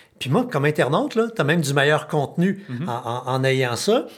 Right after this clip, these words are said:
Speaker 1: Euh,
Speaker 2: Mais
Speaker 1: je
Speaker 2: ça
Speaker 1: me
Speaker 2: dépend. Moi, c'est, moi, tu vois, c'est ça la nuance. Des fois, ce que j'aime de Google, c'est que ça va me donner des résultats pertinents avec ce que j'aime. Tu sais, si je tape un nom, un nom, des fois, je sais pas, je pense à, je sais pas, le Scott Morrow, parce que ça me vient vraiment en tête, là.
Speaker 1: Mhm, ouais.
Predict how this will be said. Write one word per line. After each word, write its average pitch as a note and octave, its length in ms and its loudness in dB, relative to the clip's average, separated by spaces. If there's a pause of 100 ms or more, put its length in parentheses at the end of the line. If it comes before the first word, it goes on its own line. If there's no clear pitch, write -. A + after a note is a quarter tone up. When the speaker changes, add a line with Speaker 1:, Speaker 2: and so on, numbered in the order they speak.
(140)
Speaker 1:
Euh, B2 140 2
Speaker 2:
Mais D3 100 4
Speaker 1:
je C#3+ 60 2
Speaker 2:
ça F3+ 60 4
Speaker 1:
me F#3 40 2
Speaker 2:
dépend. G3+ 300 2
Moi, G#3 140 -4
c'est, - 200 -12
moi, A3+ 120 -4
tu A#3 120 -10
vois, D#3+ 120 -2
c'est - 100 -6
ça D3+ 100 -2
la D#3+ 140 4
nuance. C3+ 380 -2
Des B2+ 160 -2
fois, F#3+ 160 0
ce G3+ 100 -6
que C3 120 2
j'aime C#3+ 280 0
de A#2+ 80 -2
Google, C3+ 480 0
c'est C#3 140 -8
que - 40 -10
ça C3+ 80 -2
va B2+ 80 -2
me B2+ 60 -4
donner B2+ 220 -2
des C#3 100 2
résultats A2+ 400 -4
pertinents D3 500 -2
avec A#2 240 -2
ce - 120 -2
que A#2 220 -2
j'aime. B2 360 -2 (400)
Tu F3+ 100 0
sais, - 0 -
si E3 200 -2
je - 200 -4
tape F#3 240 2
un B2 180 -2
nom, D3+ 400 -2
un A2+ 180 -2
nom, C#3 200 -2
des B2 100 0
fois, C#3+ 140 -4
je C3+ 60 -6
sais C#3 60 -8
pas, A#2 160 -2
je A2 80 -10
pense C3+ 220 -4
à, G2 280 -4 (460)
je - 80 -8
sais D3+ 100 -4
pas, A2+ 180 -2
le A2 100 0
Scott G3 300 0
Morrow, C3+ 320 2
parce G#2+ 160 -6
que - 80 -14
ça C3 100 -2
me A#2+ 60 -4
vient C#3+ 80 0
vraiment C#3 240 0
en C#3 60 0
tête, D#3+ 200 -8
là. E3 120 0
Speaker 1:
Mhm, F#3 80 2 (100)
ouais. C#3 140 2